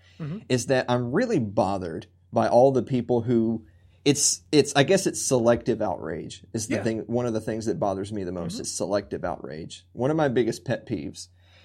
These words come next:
Speaker 2: If you get, if, if there's a list of injustices, and injustice is injustice, it's
Speaker 1: Yeah,
Speaker 2: wrong. It's something,
Speaker 1: absolutely.
Speaker 2: it's something reprehensible.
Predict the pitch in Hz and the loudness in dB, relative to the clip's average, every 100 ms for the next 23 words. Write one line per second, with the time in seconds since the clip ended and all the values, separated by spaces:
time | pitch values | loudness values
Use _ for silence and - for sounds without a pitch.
0 | _ _ 151 143 156 208 269 - 180 - | _ _ 6 6 4 4 4 6 4 8
1 | 160 156 - 165 - 175 170 160 156 151 | 4 6 6 6 8 6 8 8 8 8
2 | 220 240 180 139 131 117 104 - - - | 6 6 2 2 0 2 2 0 -8 -8
3 | - - 151 180 185 254 - 214 208 180 | -8 -2 2 4 6 6 6 2 2 0
4 | 180 180 196 - - - - 139 180 147 | 0 2 0 0 -8 -10 -6 -4 0 2
5 | 143 - 87 101 - 135 127 123 120 117 | 2 -2 -4 -4 0 0 0 0 -2 -2
6 | 113 - 135 117 123 113 117 110 120 113 | -4 -4 -4 -4 -2 -2 -2 -2 -6 -6
7 | - 80 - | -8 -10 -12